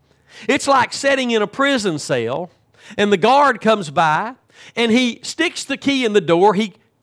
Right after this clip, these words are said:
he clicks the lock, opens it, opens the door, and says, "You now have the liberty to go." But until you get up and walk out, you cannot be made free. I hope you're understanding that this morning.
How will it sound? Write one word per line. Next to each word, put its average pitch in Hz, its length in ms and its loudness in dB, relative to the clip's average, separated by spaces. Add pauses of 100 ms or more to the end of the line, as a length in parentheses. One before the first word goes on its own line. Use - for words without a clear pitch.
(340)
he 196 160 -2
clicks - 540 -2
the 240 140 0
lock, 175 460 2
opens 220 460 2
it, 208 100 0 (160)
opens 311 400 4
the 247 160 -4
door, 185 420 4 (200)
and 208 160 -2
says, 220 340 2
"You 247 160 -2
now 214 240 0
have 196 240 2
the 190 80 -2
liberty 190 600 -2 (100)
to 285 100 -10
go." 208 400 -8 (640)
But 185 160 4
until 240 280 2
you 240 200 4
get 320 220 2
up 277 200 2
and 190 160 2
walk 220 280 6
out, 254 420 2 (200)
you 240 200 2
cannot 226 680 0
be 185 120 2
made 170 260 -2
free. 381 400 -4 (1600)
I 170 100 2
hope 226 200 2
you're 233 160 0
understanding 247 500 -6
that 131 160 -4
this 117 200 -16
morning. 113 260 -10